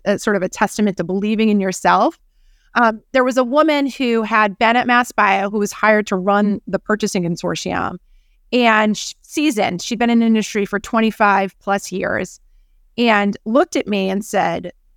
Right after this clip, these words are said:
"I don't know why they hired you. You're not from industry. You're not the right person for this job.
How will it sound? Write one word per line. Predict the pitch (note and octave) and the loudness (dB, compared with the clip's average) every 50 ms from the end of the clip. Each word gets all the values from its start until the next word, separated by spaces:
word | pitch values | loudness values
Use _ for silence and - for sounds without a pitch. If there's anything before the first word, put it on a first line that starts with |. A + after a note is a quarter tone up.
| _ _ _ - | _ _ _ 0
"I | A#3 | 0
don't | G#3+ A3 C4+ C#4+ D#4 | 2 2 2 2 2
know | E4 E4+ F4 | 4 4 4
why | E4 D4+ C#4+ | 4 4 4
they | C4 B3+ | 2 0
hired | B3 - - F#3 F3+ F3+ F#3 F3 | -2 -2 -2 -2 0 -2 -2 -2
you. | E3+ E3 - - F#2+ F#2+ F2+ - _ - | -2 -2 -2 -2 -2 -4 -6 -8 _ -4
You're | F#3+ A#3 A#3+ | -2 0 2
not | A#3+ A#3 A#3 B3 - | 2 4 4 2 2
from | - - E4 D4 A#3+ | 2 2 2 4 4
industry. | A3+ A3 G#3+ G#3 - - G3+ G#3+ | 4 2 2 0 -2 -4 -4 -2
You're | F3+ G3+ G#3+ | 0 2 2
not | G#3+ G#3 A#3 - | 2 2 2 0
the | B3 A#3+ | 0 0
right | A#3+ A#3 - | 0 0 -2
person | _ - G#3+ - G#3+ G#3 | _ -4 -4 -2 -2 -4
for | - G#3+ G3 | -2 -2 -2
this | G3 G3 - | -4 -4 -4
job. | - F3+ E3 F3+ F3 F3 | -2 -2 0 0 0 -2